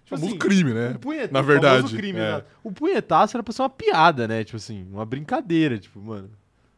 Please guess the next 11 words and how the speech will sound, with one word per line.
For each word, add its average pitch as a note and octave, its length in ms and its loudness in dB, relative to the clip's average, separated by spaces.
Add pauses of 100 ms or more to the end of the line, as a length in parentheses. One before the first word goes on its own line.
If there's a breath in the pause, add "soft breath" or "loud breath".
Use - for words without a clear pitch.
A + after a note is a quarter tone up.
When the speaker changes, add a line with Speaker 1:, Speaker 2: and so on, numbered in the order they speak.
(640)
Speaker 1:
Tipo, C#3+ 240 -4
"Ah, E3+ 120 6
vamos C3+ 160 -8
fazer D#3 140 -6
um F3+ 80 -6
punhetaço." F3 540 -4
Tipo, A#2+ 120 -12
"Haha, D3 340 -6
punhetaço." B2+ 580 -14
Né? G2+ 40 -18
Speaker 2:
Sim. A#2 400 -6